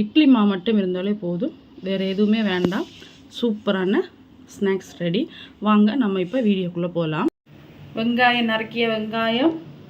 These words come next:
பச்சை மிளகா, கொத்தமல்லி,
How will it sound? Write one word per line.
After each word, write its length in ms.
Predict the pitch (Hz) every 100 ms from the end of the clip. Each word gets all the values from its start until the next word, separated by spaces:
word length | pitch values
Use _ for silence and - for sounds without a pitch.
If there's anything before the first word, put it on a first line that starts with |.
| - - -
பச்சை 300 | 202 - 220
மிளகா, 340 | 220 220 226 311 - - - - - - - - 220
கொத்தமல்லி, 600 | 214 226 220 214 240